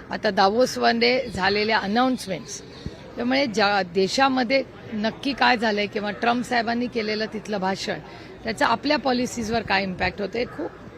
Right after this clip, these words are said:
मोठी आव्हानं आपल्याच देशात नाही, जगामध्ये सगळीकडेच होतंय.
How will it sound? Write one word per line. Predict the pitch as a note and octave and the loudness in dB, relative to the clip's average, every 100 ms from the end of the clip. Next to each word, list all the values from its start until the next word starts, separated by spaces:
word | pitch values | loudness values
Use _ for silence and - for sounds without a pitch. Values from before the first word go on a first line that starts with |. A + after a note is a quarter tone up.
| - - | -14 -8
मोठी | G3+ G#3+ D4 | -6 -4 0
आव्हानं | C4 F#3 G3+ G#3+ A#3+ C4+ - - - - | 2 2 0 0 -2 -4 -10 -18 -8 -6
आपल्याच | - D4+ D4+ | 0 4 4
देशात | A3+ A#3+ A#3 A3 | 2 0 0 -2
नाही, | C#4 | -2
जगामध्ये | G#3 G#3 B3 B3+ A#3+ A#3 | 0 2 2 2 0 -2
सगळीकडेच | A3 G3 G3 F#3+ F3+ E3+ | -2 -4 -4 -4 -4 -6
होतंय. | C#3 D3+ | -8 -8